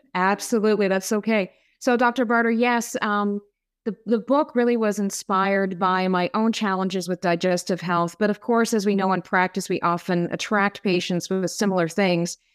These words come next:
Speaker 2: to help us figure out, not only for them, but it helps give us clues for our own things that are going on. So, so, um, it seemed to be something that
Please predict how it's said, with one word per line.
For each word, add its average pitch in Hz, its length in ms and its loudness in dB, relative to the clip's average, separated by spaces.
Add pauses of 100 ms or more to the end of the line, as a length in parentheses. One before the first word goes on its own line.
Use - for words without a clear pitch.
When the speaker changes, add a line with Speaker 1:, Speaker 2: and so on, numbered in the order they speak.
(120)
Speaker 2:
to 262 60 0
help 302 180 2
us 294 140 -2
figure 247 300 0
out, 220 320 0 (300)
not 247 260 2
only 233 220 0
for 208 160 -4
them, 202 260 0
but 190 180 -2
it 196 100 -2
helps 202 240 -2
give 190 160 -2
us 180 180 -2
clues 185 400 -2
for 175 160 -2
our 165 240 2
own 170 300 0 (420)
things 170 400 0
that 170 100 2
are 165 80 2
going 156 280 -2
on. 160 280 0 (520)
So, 226 220 0 (100)
so, 180 540 2
um, 165 480 0 (460)
it 214 120 -4
seemed 277 260 2
to 302 80 2
be 254 100 2
something 208 460 0
that 185 280 2